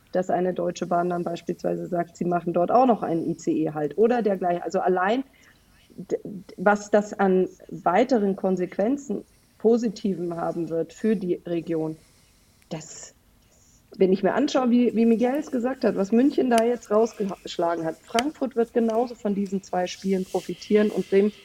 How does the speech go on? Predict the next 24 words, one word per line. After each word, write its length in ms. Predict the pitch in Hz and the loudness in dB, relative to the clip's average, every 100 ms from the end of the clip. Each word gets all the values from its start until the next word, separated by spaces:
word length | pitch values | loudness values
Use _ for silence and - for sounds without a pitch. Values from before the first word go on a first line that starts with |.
| _ | _
was 220 | - 202 | 0 0
im 120 | - 190 | 0 -2
Vorfeld 600 | - 233 277 - 208 190 | 2 2 2 -2 -2 2
ja 100 | 185 | 2
jetzt 220 | 190 190 | 0 -2
schon 180 | 185 185 | -6 -6
seit 260 | 175 170 | -6 -6
Wochen 320 | - 220 - 175 | -4 -4 -4 -6
anläuft, 760 | 147 156 143 147 165 - - _ _ _ _ _ | -4 -4 -2 -2 -2 -4 -16 _ _ _ _ _
das 220 | - 214 254 | -2 0 0
ist 160 | 233 | -6
völlig 440 | - 262 277 - - | -2 0 0 -2 -2
irre. 300 | 247 185 - | 0 0 0
Also 140 | 190 | -2
es 140 | 208 | 0
wäre 260 | 226 233 226 | 2 4 4
wirklich 420 | 254 285 247 - - _ _ _ _ _ _ _ _ | 0 0 -4 -6 -18 _ _ _ _ _ _ _ _
töricht, 800 | - 262 302 214 156 - - - | 0 2 4 2 0 -6 -18 -6
würde 240 | 185 190 | 0 0
man 180 | 185 180 | 2 2
jetzt 220 | 180 - | 0 0
höflich 400 | - 196 190 180 - | 2 2 0 -6 -2
sagen, 440 | 175 180 220 196 | -2 0 0 2
dumm, 320 | 233 285 262 | 4 4 4